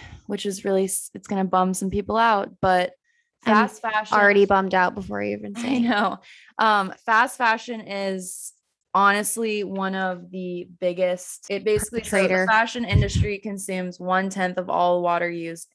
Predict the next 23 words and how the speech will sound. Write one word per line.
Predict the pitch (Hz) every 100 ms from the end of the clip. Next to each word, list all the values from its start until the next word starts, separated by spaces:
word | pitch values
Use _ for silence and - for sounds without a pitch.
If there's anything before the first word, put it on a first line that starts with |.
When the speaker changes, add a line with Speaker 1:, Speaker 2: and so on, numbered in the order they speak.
| _ -
Speaker 1:
industrially | 180 175 170 165 - 175 165 165 165
to | 165 175
run | 170 170
factories | 175 165 170 175 165
and | 170
clean | - 165
products. | 165 165 160 180 180 -
So | 180 170 165 - _ _ _ -
there's | 190 214 214
just | 262 240
a |
lot | 226 208 202
that | 202
goes, | 190 185 185 -
so | 196 180 - - _ _ -
basically | 262 302 370
what | 339 -
fast | 220 208 -
fashion | 202 190 185 175
is, | 147 139 175 - -
is | 165 165 160 - - _ _ _
fashion | - 196 190 208 254 247
produced | 240 226 185 175 180 - -